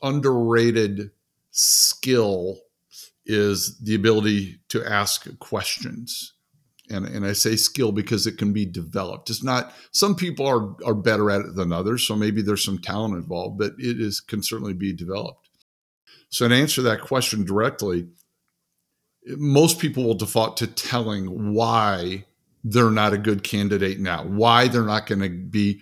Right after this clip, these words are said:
promoted now, for example, as opposed to really digging and probing through a series of questions. Tell me more about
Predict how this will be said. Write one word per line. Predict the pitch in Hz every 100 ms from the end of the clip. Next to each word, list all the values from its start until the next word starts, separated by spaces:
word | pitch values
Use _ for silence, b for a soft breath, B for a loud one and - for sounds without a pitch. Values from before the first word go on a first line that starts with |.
| _
promoted | - 107 98 104 104 92
now, | 85 85
for | - 104
example, | 180 190 - - - _ _ _ _ _ b b -
as | 117 113
opposed | 101 123 120 117 -
to | 120 113 117 _ _ _ _ _ -
really | 120 110 120 165 131 104 101 - _ -
digging | 98 127 127 127
and | 113 107
probing | - 117 120 101 87
through | - 98
a | 95
series | - 117 113 113 -
of | 90 85
questions. | - 113 117 90 82
Tell | - 139
me | 139
more | 127 117 120 120 - - _ b b b -
about | 110 92 107 104 104